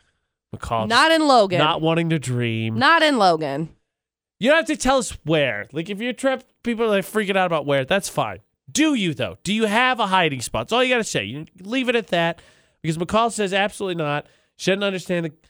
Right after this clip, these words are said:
Speaker 1: at all why people would hide money around their house. Debate at eight with A J McCall at V F X. You comment all social media at Utah's V F X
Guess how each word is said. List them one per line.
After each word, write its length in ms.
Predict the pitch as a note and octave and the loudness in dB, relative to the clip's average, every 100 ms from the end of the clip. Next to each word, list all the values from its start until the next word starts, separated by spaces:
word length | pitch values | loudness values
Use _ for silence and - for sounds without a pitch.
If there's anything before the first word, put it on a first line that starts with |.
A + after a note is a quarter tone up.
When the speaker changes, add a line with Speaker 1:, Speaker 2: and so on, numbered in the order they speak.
| _ _ | _ _
Speaker 1:
at 140 | C#3+ C#3+ | -2 2
all 300 | E3+ E3+ C#3+ | 4 4 4
why 200 | C3+ D3+ | 2 2
people 300 | D#3 D3 C#3 | 0 -2 -2
would 120 | C3 | -2
hide 340 | B2+ A#2+ B2+ B2+ | -4 -2 0 0
money 380 | B2 B2+ A#2 G#2 | 0 0 -2 -4
around 260 | G#2+ G#2+ | -2 -2
their 120 | G#2 G#2 | -2 -4
house. 520 | A2 D#2 - - - _ _ _ _ _ _ _ _ _ _ _ - | -4 -6 -10 -12 -12 _ _ _ _ _ _ _ _ _ _ _ -10
Debate 280 | A#2+ F#3 G#3+ | 2 2 4
at 80 | |
eight 120 | G#3 G3 | 2 2
with 100 | F#3 | 0
A 120 | F#3 | 0
J 160 | E3 | 0
McCall 320 | E3+ D#3 D#3+ D3+ | -2 0 0 0
at 60 | |
V 140 | C3+ D3+ | 0 -2
F 140 | C#3 | 0
X. 160 | C#3+ - | -2 -2
You 80 | |
comment 300 | B2+ D3+ D3+ - | -2 -2 -2 0
all 160 | C#3+ E3+ | 0 2
social 360 | - D3 - | 0 -2 -2
media 220 | C#3 C3+ C3+ | -2 -2 0
at 200 | D#3 D#3 | 0 0
Utah's 440 | D#3 - C#3 A#2+ | -6 -2 -2 -2
V 160 | A#2 A#2 | -4 -4
F 160 | - | 0
X 240 | B2 A#2+ | -2 -2